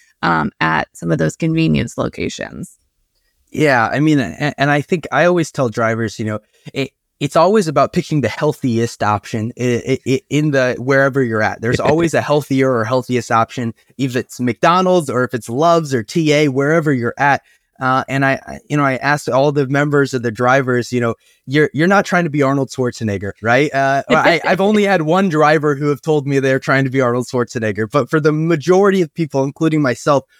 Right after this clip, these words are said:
Speaker 2: who's just trying to be healthier, who's not trying to, you know, go to a D O T physical and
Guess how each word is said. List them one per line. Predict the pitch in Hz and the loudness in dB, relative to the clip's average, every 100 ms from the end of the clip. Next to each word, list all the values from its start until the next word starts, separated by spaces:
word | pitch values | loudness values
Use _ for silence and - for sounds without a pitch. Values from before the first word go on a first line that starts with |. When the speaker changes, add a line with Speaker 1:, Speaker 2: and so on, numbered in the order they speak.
| _ | _
Speaker 2:
who's | 165 151 | -4 0
just | 165 - | 0 0
trying | 190 196 | -2 0
to | |
be | 160 143 | 0 -2
healthier, | 123 120 - 120 117 - _ _ - | 0 -2 -2 -2 -2 -4 _ _ -4
who's | 135 113 | -2 0
not | 120 135 160 - | 2 2 2 -2
trying | 143 139 139 139 | -2 0 0 -2
to, | - 127 123 123 110 | -2 -2 0 0 -2
you | 113 117 | -2 -2
know, | 113 110 110 | 0 -2 -2
go | 110 127 135 | 0 2 2
to | 139 123 | 2 -2
a | |
D | 110 131 | 2 2
O | |
T | 127 135 | 2 -2
physical | 113 127 117 117 - 113 117 - | -6 -4 -4 -6 -4 -4 -4 -4
and | 110 107 110 | -4 -4 -6